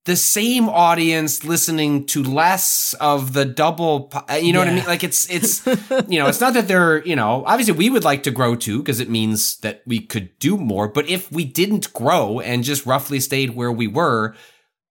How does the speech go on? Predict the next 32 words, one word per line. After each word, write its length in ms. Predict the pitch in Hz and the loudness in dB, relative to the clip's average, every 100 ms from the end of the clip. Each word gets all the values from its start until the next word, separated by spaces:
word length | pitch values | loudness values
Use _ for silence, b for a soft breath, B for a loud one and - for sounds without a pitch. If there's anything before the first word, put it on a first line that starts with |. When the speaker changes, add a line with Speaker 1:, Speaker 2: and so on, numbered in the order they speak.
| _ - | _ -6
Speaker 1:
it's 160 | 156 | -2
a 80 | 165 | -2
sustainable 680 | 135 131 - 165 156 139 123 | -2 -2 0 2 2 0 -2
business 440 | - 131 120 104 139 | 0 -2 0 -2 -2
Speaker 2:
Yeah. 240 | 117 107 | -4 -2
Speaker 1:
where, 400 | 107 104 98 95 - - | -2 0 -2 -4 -8 -10
like, 220 | 98 - | -10 -6
we 100 | 110 | -4
can 220 | 117 104 | -4 -4
live 520 | 92 113 98 92 - - | 0 -2 -2 -6 -10 -6
our 120 | 113 98 | -4 -2
lives 640 | 104 113 101 92 87 - | 0 0 0 -4 -6 -6
and, 400 | 107 98 92 90 85 b b b b _ - - | -6 -6 -6 -10 -12 b b b b _ -20 -6
uh, 180 | 107 98 | -2 -2
feel, 600 | - 120 101 98 92 101 _ _ | 0 -2 0 -2 -6 -10 _ _
like, 180 | 90 90 _ | -10 -10 _
creatively 380 | 117 120 110 104 | -6 -2 -2 -2
fulfilled 460 | 98 90 120 107 101 | -6 -4 -2 -2 -2
for 100 | 104 | -8
as 100 | 98 | -6
long 240 | 98 98 | -6 -4
as 280 | 95 90 - | -4 -6 -6
this 180 | 107 104 | -8 -6
project 640 | - 98 90 95 85 - - _ | -2 -2 -2 -6 -8 -14 -20 _
makes 260 | 101 92 95 | -8 -6 -6
us 140 | 87 | -6
happy. 540 | 117 139 104 82 82 _ - | -4 -4 -6 -12 -14 _ -6
But 200 | 120 110 b b | -6 -6 b b
the 160 | - 139 | -8 -4
only 420 | 147 196 208 208 | -2 2 2 0
difference 500 | 160 185 185 123 107 | 0 -2 -2 -4 -4
between 720 | 117 - 143 127 123 117 110 | -8 -8 -4 0 0 -2 -4